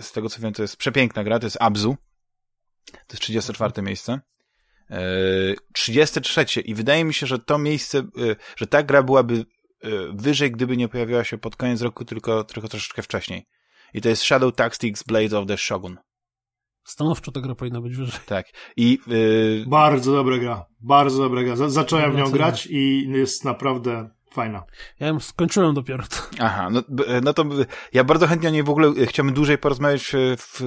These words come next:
Speaker 1: kolejnych odcinkach, więc, e, e, też zamierzam ją skończyć i, i, e, w-,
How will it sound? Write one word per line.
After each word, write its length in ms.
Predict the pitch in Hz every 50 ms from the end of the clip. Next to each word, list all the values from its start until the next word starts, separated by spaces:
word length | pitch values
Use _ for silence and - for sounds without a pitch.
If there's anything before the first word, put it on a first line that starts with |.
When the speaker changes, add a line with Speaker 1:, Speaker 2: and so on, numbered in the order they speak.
| 120
Speaker 1:
kolejnych 340 | - - 135 135 135 135 120
odcinkach, 440 | 123 120 - 139 139 - 131 120 117
więc, 280 | 123 117 110 - -
e, 160 | 120 120 113 - _ _ _ _ - - - -
e, 600 | - 104 101 104 104 104 104 104 101 101 101 98
też 220 | 95 - 131 123 110
zamierzam 380 | 127 123 120 120 113 120 113 113
ją 100 | 110 107
skończyć 520 | - - - 127 123 117 - 120 107 -
i, 340 | - - 107 104 - 107 104
i, 80 | 104 - _ _ - - - _
e, 360 | _ - 95 95 95 95 95 104
w-, 360 | - - 107 104 - -